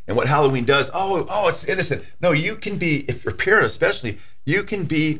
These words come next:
not knowingly, but inadvertently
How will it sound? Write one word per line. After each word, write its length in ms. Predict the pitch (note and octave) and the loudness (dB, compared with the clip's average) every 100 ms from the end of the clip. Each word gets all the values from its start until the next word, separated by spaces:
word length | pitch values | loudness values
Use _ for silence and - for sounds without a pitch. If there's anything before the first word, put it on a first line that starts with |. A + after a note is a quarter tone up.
| - | -2
not 240 | C#3+ C3+ | -2 -2
knowingly, 460 | D3 G3 G#3 C#3+ D3+ | -4 -2 -2 0 0
but 320 | D3+ C#3+ - - - - - - | 2 0 -2 -10 -12 -12 -12 -4
inadvertently 800 | E3+ D#3+ A2+ A3 D#3 D3 C#3+ | -2 0 4 4 4 0 0